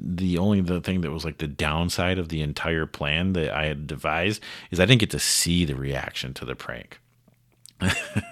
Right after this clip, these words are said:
So, uh, they, they drive down the road for about a mile and a half or whatever. Miles is like, "You okay, Chad?" Or I'm, Miles is like, "You okay?" <laughs> Yeah, I said his name, whatever.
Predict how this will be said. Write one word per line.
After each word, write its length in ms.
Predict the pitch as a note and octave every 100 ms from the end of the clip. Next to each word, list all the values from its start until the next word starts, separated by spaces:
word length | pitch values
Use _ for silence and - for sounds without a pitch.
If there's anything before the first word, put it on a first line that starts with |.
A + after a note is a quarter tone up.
| G#2+ A#2+ - - - - - _ - - - - - -
So, 440 | - - G2+ F#2 F#2
uh, 500 | E2+ D#2 D2+ C#2+ D2 _ _ _ -
they, 440 | G2 F#2+ F#2 F2+ D#2+ - - - -
they 180 | G2 G2+
drive 260 | G2+ F#2+
down 180 | F#2+ F#2
the 80 | F2+
road 260 | E2 E2+ F2
for 200 | F2+ E2+
about 240 | E2+ E2
a 40 |
mile 320 | E2+ D#2 D#2+ E2+
and 80 |
a 60 | D#2+
half 260 | D#2 D#2+ F2+
or 80 |
whatever. 520 | E2 E2 E2 F2+ F2 - - - - - _ - -
Miles 380 | E2 E2 F2
is 80 | E2+
like, 180 | E2+ E2
"You 220 | F2+ A#2+
okay, 260 | A#2 C3+ D3
Chad?" 400 | - F#3 F#3+ G#3 -
Or 140 | B2+
I'm, 240 | A#2+ A#2 -
Miles 300 | - F2+ F#2+
is 60 | F2+
like, 180 | F#2 F#2
"You 180 | A2+ C3+
okay?" 360 | A#2+ D3+ F3 - - - - - -
<laughs> 0 | F#2+ A#1+ - B2 - -
Yeah, 180 | E2 C#2
I 40 |
said 180 | - -
his 120 | G#2+
name, 160 | - G#1
whatever. 300 | - - -